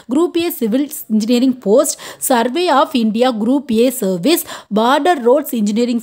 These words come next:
Service, Indian Defence Service of Engineering, ஏ இ இ in எம் இ எஸ் Surveyor Grade, அஹ், Center Water Engineering,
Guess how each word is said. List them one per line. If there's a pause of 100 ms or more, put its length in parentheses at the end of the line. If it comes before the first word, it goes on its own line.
Service,
Indian
Defence (120)
Service
of
Engineering, (320)
ஏ
இ
இ
in (300)
எம்
இ
எஸ்
Surveyor (140)
Grade, (300)
அஹ்,
Center (100)
Water
Engineering,